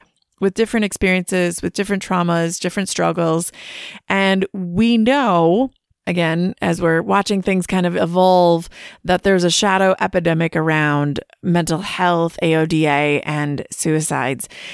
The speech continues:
And today is really understanding how adventure can help address some of those mental health concerns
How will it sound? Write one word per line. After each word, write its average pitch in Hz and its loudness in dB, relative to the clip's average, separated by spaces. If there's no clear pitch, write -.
And 170 -2
today 202 2
is 180 0
really 247 2
understanding 180 0
how 190 -2
adventure 180 0
can 170 -4
help 175 0
address 196 -2
some 254 0
of 240 0
those 190 -2
mental 175 -2
health - -4
concerns 170 -2